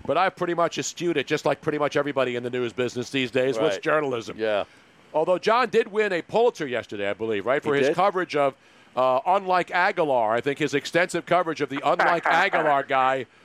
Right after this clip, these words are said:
Speaker 1: who, uh, cat-, caught the baby. Remember when he was, the
Speaker 2: Mm-hmm.
Speaker 1: baby was saved? And the Unlike Aguilar guy. Great work on that story, John.
Speaker 3: I, I'm, I'm starting next year. I'm gonna do a, a big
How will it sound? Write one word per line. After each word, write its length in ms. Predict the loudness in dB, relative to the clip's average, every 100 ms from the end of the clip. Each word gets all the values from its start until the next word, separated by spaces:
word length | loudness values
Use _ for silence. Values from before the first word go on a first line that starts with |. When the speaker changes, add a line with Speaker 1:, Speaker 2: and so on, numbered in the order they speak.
| -8
Speaker 1:
who, 200 | -2 0
uh, 120 | 0
cat-, 260 | 0 -2 -2
caught 220 | 0 -2
the 80 | -2
baby. 400 | -2 -2 -2 -2
Remember 220 | -2 0
when 140 | 0 -2
he 40 |
was, 140 | -6 -8
the 80 | -12
Speaker 2:
Mm-hmm. 160 | -6 -2
Speaker 1:
baby 280 | -2 -2 -4
was 120 | -4
saved? 480 | -2 -2 -2 -4 -10 _ -20 -20 -10
And 160 | -4 -4
the 100 | -4
Unlike 400 | -4 0 0 0
Aguilar 400 | 0 0 0 -2
guy. 180 | 0 -2
Great 320 | 0 -2 -2
work 260 | 0 -2 0
on 140 | -4
that 220 | -2 -4 -6 -16
story, 400 | -8 -6 -4 -6
John. 240 | -8 -8 -10 _ -20 _ _ _ _ -20 -18 -2
Speaker 3:
I, 240 | 0 2 0
I'm, 340 | 0 0 -2 -2
I'm 320 | 0 0 -2 -8
starting 480 | -2 2 2 0 -2
next 240 | 0 0 -2 -4
year. 180 | 0 2
I'm 120 | 0
gonna 200 | -2 -4
do 320 | -2 0 2 2
a, 100 | 2
a 440 | 0 -2 -2 -2 -6 0
big 320 | 0 0